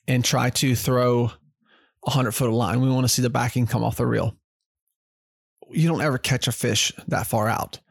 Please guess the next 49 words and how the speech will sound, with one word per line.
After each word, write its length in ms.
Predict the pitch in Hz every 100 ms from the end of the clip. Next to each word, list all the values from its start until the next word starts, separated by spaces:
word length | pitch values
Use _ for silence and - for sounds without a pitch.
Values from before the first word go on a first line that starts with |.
| _ _ _ _ -
I 80 | 127
mean, 120 | 117
heck, 180 | 139 139
you 60 |
could 160 | - -
clip 240 | - 135
the 80 | 127
last 280 | 123 117 -
thirty 220 | 127 123
feet 180 | 110 127
off 160 | 117
your 80 | 120
fly 240 | - 123 135
line 220 | 120 120
and 80 | 120
make 160 | 120
more 220 | 127 120
room 160 | 120 120
for 140 | 120
backing, 480 | 110 117 117 - 120
to 40 | 110
be 120 | 117
quite 220 | 123 117
honest. 500 | 113 247 120 - - _ _ _ _ _ _ -
Again, 280 | 135 160 156
like 160 | 147
I 20 |
said 180 | 147 147
before, 260 | 127 165 147
redfish, 540 | 139 160 202 190 - - - - _ _
probably 240 | - 185 190
seventy 340 | - 180 180
percent 320 | 175 165 175
of 80 | 156
our 100 | 143
fish 380 | - 151 156 -
get 140 | 131
hooked 420 | 135 151 - - -
twenty 380 | - 151 151
to 120 | - 131
fifty 320 | 143 131 135
feet 320 | - 143 - - _ _ _ _ -
away 180 | 131 131
from 160 | 147
the 60 | 131
boat. 280 | 131 156 - _ _ _ _ _ _ _ _ _
Probably 600 | - 147 156 165 135 - _ _ _ _ _ - -
twenty-five 640 | 165 151 120 127 135 127
percent 460 | 120 - 123 123